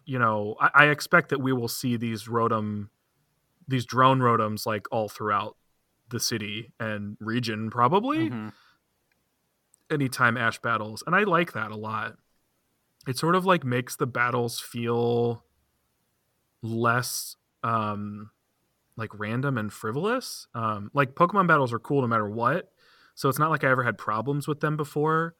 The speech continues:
Speaker 2: Mm-hmm.
Speaker 1: But, uh, I like it better,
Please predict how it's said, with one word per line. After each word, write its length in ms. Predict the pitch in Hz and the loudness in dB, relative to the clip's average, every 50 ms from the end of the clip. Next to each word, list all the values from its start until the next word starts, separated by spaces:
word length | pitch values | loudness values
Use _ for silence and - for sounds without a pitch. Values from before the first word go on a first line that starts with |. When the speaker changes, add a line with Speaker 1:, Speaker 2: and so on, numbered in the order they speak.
| - | -6
Speaker 2:
Mm-hmm. 360 | 156 135 113 120 113 104 95 107 107 - | -4 -4 -4 -4 -6 -8 -10 -12 -6 0
Speaker 1:
But, 340 | 131 127 123 117 - - | 2 2 2 2 -2 -2
uh, 280 | 131 123 117 113 107 110 - - 131 | -2 0 0 0 -2 -2 -2 0 0
I 60 | 131 | 2
like 260 | 131 139 151 170 - | 4 4 4 2 0
it 220 | 170 131 117 - - | -4 -4 -4 -4 -2
better, 720 | 120 117 123 123 120 117 113 110 107 107 107 104 107 | 0 2 4 6 6 6 4 4 2 -2 -4 -6 -8